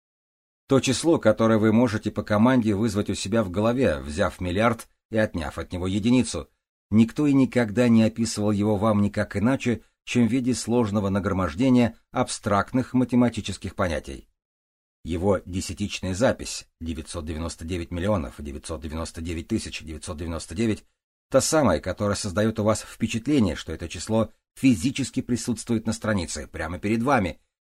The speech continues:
всегда была лишь обобщением длинного формального определения.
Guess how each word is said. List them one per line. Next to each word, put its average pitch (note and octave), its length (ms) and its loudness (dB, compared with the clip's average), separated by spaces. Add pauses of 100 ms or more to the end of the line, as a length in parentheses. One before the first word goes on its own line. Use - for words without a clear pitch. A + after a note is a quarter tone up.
всегда E3+ 340 2
была D#3 220 6
лишь C#3 280 2
обобщением B2+ 800 2
длинного C3+ 540 4
формального A2+ 580 4
определения. D#2+ 600 -4